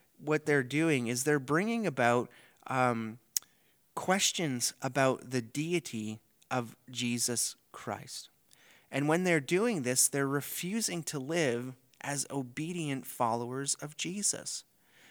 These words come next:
So their purpose is to take down Christians. And they want to do that for the very purpose of their own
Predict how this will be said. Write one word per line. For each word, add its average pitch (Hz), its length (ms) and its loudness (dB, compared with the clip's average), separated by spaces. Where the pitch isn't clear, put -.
So 160 360 2
their 175 180 2
purpose 117 800 2
is 147 320 4
to 147 400 2
take 139 520 -4
down 143 760 2
Christians. - 720 -4
And 139 140 -2
they 147 80 4
want 156 300 4
to 147 100 -6
do 147 320 -2
that 120 340 0
for 127 120 -4
the 120 80 -4
very 143 280 -2
purpose - 480 -4
of 113 120 -8
their 117 280 0
own 113 460 -4